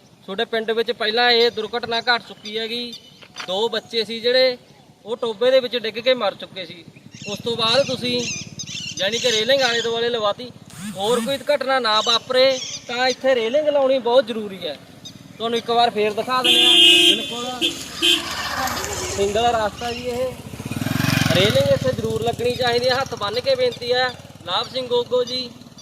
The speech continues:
ਥੋੜ੍ਹਾ ਜਿਹਾ ਕਰੋ ਧਿਆਨ। ਉਹਨਾਂ ਦੇ ਪੀ ਏ ਸਾਹਿਬ, ਤੁਹਾਡਾ ਪਿੰਡ ਆ ਜੀ ਇਹ,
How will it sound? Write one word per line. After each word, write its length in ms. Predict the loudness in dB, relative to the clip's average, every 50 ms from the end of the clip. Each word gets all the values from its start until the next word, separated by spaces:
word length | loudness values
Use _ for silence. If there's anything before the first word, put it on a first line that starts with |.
| -20 -20 -20 -20 -20 -20 -20 -20 -20 -20 -18 -12
ਥੋੜ੍ਹਾ 180 | -8 -6 -2
ਜਿਹਾ 320 | 0 0 0 0 0 -2 -6 -12 -20 -20 -20 -20 -18 -10 -8
ਕਰੋ 220 | -6 -4 -4 -6 -4
ਧਿਆਨ। 280 | -2 -2 -2 0 -2 -2 -4 -4 -6 -10 -14 -18 -20 -20 -20 -16
ਉਹਨਾਂ 180 | -12 -10 -6
ਦੇ 100 | -6 -6 -6
ਪੀ 200 | -6 -8 -8 -4
ਏ 120 | -4 -4 -4
ਸਾਹਿਬ, 300 | -2 -2 -2 0 0 -2 -2 -4 -4 -6 -10 -12
ਤੁਹਾਡਾ 260 | -12 -8 -4 -2 -2 -2
ਪਿੰਡ 280 | -2 -6 -8 -4 -2 0
ਆ 80 | 0 0
ਜੀ 140 | 0 -2 -2
ਇਹ, 300 | 0 2 2 0 0